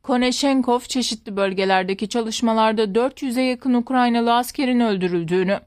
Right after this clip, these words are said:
yedi mühimmat deposu ile A B D üretimi radar istasyonu, yedi adet M yedi yüz yetmiş yedi ve M yüz dokuz Pladin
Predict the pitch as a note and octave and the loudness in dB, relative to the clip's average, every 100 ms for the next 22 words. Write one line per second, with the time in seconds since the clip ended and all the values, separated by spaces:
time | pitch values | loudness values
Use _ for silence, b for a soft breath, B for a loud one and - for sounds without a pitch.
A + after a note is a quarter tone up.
0 | B B B - A#3 A#3 D#4 C#4+ C4 B3 | B B B -6 -2 0 0 2 4 4
1 | C4+ C#4+ C4 B3 A#3+ - B3+ A3+ G3+ G3 | 2 0 -6 -4 -4 -2 -2 2 2 2
2 | G3 G#3 G3+ B3 A#3+ G#3+ G3+ - G3 F#3+ | 2 0 0 0 0 0 0 0 0 2
3 | F3+ F3+ G#3+ B3+ B3 C4 A#3 - A#3+ A3+ | 0 2 0 0 -2 -2 -2 -2 -2 2
4 | A3+ G#3+ G#3+ B3+ A#3+ G3 F#3+ - F#3+ G3+ | 2 2 2 2 2 0 -4 -2 0 0
5 | A#3 B3 G#3+ F#3+ G#3+ G#3 F3 G3 G3 F#3+ | 0 0 0 0 0 -2 -2 -2 -2 -6
6 | - G3+ F#3 F3 A#3+ C4 B B B - | -4 -2 0 2 -2 -2 B B B -6
7 | E3+ F3+ E3+ F#3+ A3+ B3 - - A#3 G#3 | 0 0 2 0 2 0 -2 -4 -4 0
8 | G3+ G3 C4+ B3+ - _ _ - A3 G#3+ | -2 -2 -6 -6 -14 _ _ -4 0 0
9 | F3 E3+ | 0 -4